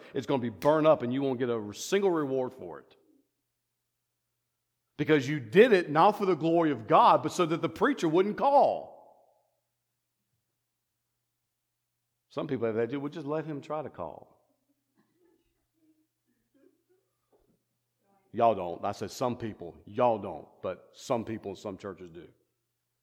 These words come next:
But that's the idea. Anything, folks, that's done for other than the God's glory is going to be burned up. And if you build your life, even though,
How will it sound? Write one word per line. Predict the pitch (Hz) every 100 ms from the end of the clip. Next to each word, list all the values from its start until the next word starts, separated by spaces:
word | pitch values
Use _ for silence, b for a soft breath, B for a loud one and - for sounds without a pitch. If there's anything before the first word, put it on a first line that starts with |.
| _ _ _ _ _ _ _
But | 139
that's | 190 190
the | 180
idea. | 165 160 165 247 95 - - _ _ _ _ _ _ _ _ _ _
Anything, | 208 285 311 - 196 160
folks, | 147 165 170 -
that's | 165 120
done | 110 180 247 240
for | - -
other | 190 240 233
than | 190 170
the | 165
God's | 113 160 220 254 170
glory | 135 170 226 269 127 95 - - _ _ _ _ _ b b b
is | 170 120
going | 110 185 247
to | 247
be | 202 208
burned | 151 196 208 202
up. | 226 190
And | 175
if | 160
you | 208 269
build | 185 240 302 294 165
your | 202 180
life, | 170 202 277 269 123 - - - _ _ _ _ _ _ _ _ _ _ _ _ _ _ -
even | 233 277 269
though, | 277 269